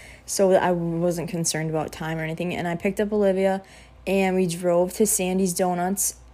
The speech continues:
which is, like, a really good donut shop in Fargo, and they have super cute donuts, too, and they're so good.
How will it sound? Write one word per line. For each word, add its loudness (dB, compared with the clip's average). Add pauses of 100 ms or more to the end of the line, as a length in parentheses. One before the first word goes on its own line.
(180)
which 0
is, 0
like, 0
a 0
really 2
good 0
donut -4
shop -6
in -4
Fargo, 0 (420)
and 2
they 4
have -2
super 4
cute 2
donuts, 4
too, 4
and 2
they're -2
so 4
good. 6